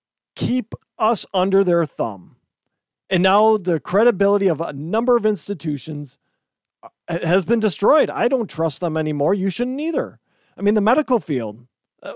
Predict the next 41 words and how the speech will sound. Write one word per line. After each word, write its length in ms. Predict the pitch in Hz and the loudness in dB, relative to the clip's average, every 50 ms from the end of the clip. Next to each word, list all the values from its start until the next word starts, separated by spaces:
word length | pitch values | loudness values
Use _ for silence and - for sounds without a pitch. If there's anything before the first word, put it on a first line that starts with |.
| - - | -8 -8
a 60 | 165 | -6
big 300 | 143 139 139 277 320 262 | -4 0 2 2 2 2
one. 180 | 320 233 160 143 | 2 0 2 2
That's 200 | 165 - - - | 0 -2 -2 0
one 200 | 202 240 240 226 | 0 0 0 0
we 140 | 220 226 202 | 0 -2 -2
should 280 | 165 - - 339 339 | -4 -4 -6 -6 -2
be 120 | 311 330 208 | 0 0 0
able 180 | 170 143 151 | 2 0 0
to 100 | 143 147 | -2 -2
trust 400 | 131 - - 160 147 147 - - | -4 -4 -4 -4 -4 -4 -4 -8
to 80 | - 170 | -14 -10
do 180 | 160 220 262 | -6 -2 0
actual 300 | 247 240 233 - - 285 | 0 0 -2 -4 -8 -8
science, 640 | 233 - - 156 131 127 120 123 170 196 - - - _ _ _ _ _ _ _ | -8 -8 -10 -10 -10 -12 -12 -14 -16 -16 -16 -18 -20 _ _ _ _ _ _ _
to 80 | - 190 | -8 -4
be 120 | 175 214 | 0 0
looking 300 | 202 202 240 233 - 254 | 2 2 0 0 0 -2
at 140 | 226 208 - | -2 -2 0
things 240 | - 208 202 208 180 | 0 -2 -2 0 0
as 140 | 202 175 151 | 0 0 0
they 140 | 185 185 202 | 2 2 2
evolve, 460 | 202 160 151 135 131 131 151 156 _ _ _ _ _ - | 2 0 0 0 0 0 -2 -2 _ _ _ _ _ -4
just 220 | - 254 208 - | -4 -4 -4 -2
went 220 | 208 240 254 254 | 0 0 2 4
along 320 | 254 233 233 226 226 240 254 | 4 4 4 4 2 2 0
with 120 | 254 - | -2 -2
the 80 | - 233 | -2 -2
political 500 | - - - 226 208 196 220 - 196 240 | -2 -2 0 0 0 0 0 -2 -2 -2
narrative, 880 | 254 247 269 302 311 320 320 214 135 120 113 110 107 104 _ _ _ _ _ _ _ _ _ _ _ _ | -2 -2 -4 -4 -4 -4 -4 -4 -6 -6 -10 -10 -14 -18 _ _ _ _ _ _ _ _ _ _ _ _
by 200 | - 180 180 175 | 0 0 2 2
and 200 | 165 156 143 139 | 0 -2 -2 -2
large. 580 | 123 117 104 98 95 92 - _ - - - _ _ _ _ _ - | -4 -4 -4 -6 -8 -12 -14 _ -20 -20 -20 _ _ _ _ _ -6
There 100 | - 247 | -4 -2
were 80 | 262 240 | 0 0
a 40 | |
lot 160 | 202 180 165 156 | 2 2 0 0
of 100 | 147 131 | 0 0
doctors 460 | 139 139 139 135 - 156 143 127 143 | 0 0 0 -2 -2 -4 -4 -2 -2
out 220 | 135 123 127 - | -2 -2 -4 -4
there 320 | - 147 131 139 170 165 | -6 -6 -4 -4 -6 -6